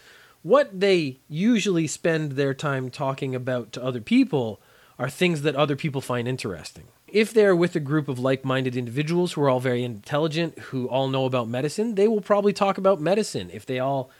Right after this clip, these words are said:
know about finance, or that's a relevant story at the time, they will talk about finance. If they are talking to people who are maybe not on the same level of intelligence, they will probably talk to them about things that are interesting to them and try to introduce some interesting elements. But this question,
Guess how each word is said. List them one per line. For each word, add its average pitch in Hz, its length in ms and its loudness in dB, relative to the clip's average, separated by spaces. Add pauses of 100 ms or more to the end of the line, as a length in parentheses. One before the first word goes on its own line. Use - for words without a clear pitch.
know 139 220 2
about 127 380 0
finance, 160 580 2
or 135 160 -2
that's 131 320 -2
a 117 160 -4
relevant 131 420 -2
story 139 280 2
at 135 40 0
the 127 60 -4
time, 190 260 2
they 202 100 6
will 208 100 4
talk 208 240 2
about 208 200 2
finance. 175 580 0 (100)
If 170 120 -2
they 202 100 6
are 202 80 4
talking 196 280 4
to 175 60 0
people 185 280 0
who 202 200 2
are 185 80 6
maybe 175 340 2
not 165 360 -2
on 156 160 0
the 151 60 -2
same 160 280 -2
level 156 280 2
of 139 80 -2
intelligence, 165 460 -2 (220)
they 180 220 6
will 214 140 4
probably 214 480 2
talk 180 280 -2
to 175 80 -4
them 160 180 0
about 147 240 0
things 165 200 -2
that 151 120 -2
are 151 60 0
interesting 147 340 -4
to 139 80 -4
them 180 300 4
and 143 100 -4
try 165 140 0
to 151 80 0
introduce 147 560 -2
some 143 160 -4
interesting 127 560 -4
elements. 113 540 -8 (220)
But 151 200 0
this - 560 2
question, 131 760 0